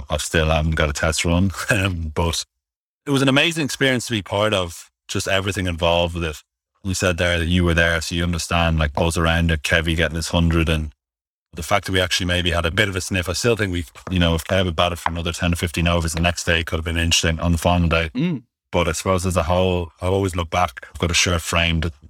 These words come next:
Speaker 1: in my house with a signed shirt from the game and pictures and stuff. So it'll always be great, I, I suppose, until someone looks at it and asks me how I did. <laughs> But no, look, it was something truly exceptional and, and something I'm very proud to be part of.
Speaker 2: Now,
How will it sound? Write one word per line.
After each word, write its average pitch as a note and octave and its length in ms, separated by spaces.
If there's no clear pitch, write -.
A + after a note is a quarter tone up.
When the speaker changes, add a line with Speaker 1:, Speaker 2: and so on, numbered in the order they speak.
Speaker 1:
in E2 60
my D#2 120
house E2 520
with E2 160
a D#2+ 180
signed F2 340
shirt E2+ 220
from E2 140
the D#2+ 40
game E2+ 380
and D#2+ 260
pictures F2 360
and F2 100
stuff. E2 220
So F2+ 200
it'll G2 120
always G#2+ 240
be E2+ 100
great, E2+ 560
I, D#2 240
I E2 120
suppose, E2 300
until E2 260
someone E2 260
looks E2 220
at E2+ 80
it D#2 60
and E2 100
asks E2 240
me D#2+ 80
how E2 180
I D#2 40
did. D#2+ 180
<laughs> F#2 680
But E2+ 280
no, E2 220
look, D#2 180
it D#2+ 120
was D#2+ 180
something E2 400
truly D#2+ 480
exceptional D2 600
and, C#2+ 300
and D#2 140
something D2+ 260
I'm D2 140
very D2+ 220
proud D#2 260
to - 60
be D2 80
part D2 240
of. - 160
Speaker 2:
Now, C#3 260